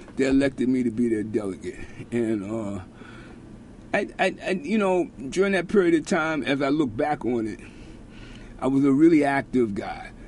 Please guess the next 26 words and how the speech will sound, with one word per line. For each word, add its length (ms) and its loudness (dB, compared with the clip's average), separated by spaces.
I 60 -10
stood 300 0
up 160 0
to 80 2
management. 580 0
I 60 -2
fought 320 -2
for 160 -2
our 60 0
members. 440 0
I 60 -4
got 260 0
those 200 2
guys 340 0
their 100 4
uniform 560 0
checks, 300 -6
by 220 -12
the 60 -12
way. 160 -8
They 80 -8
came 280 -4
back 240 -2
the 80 -4
next 280 -2
day 280 0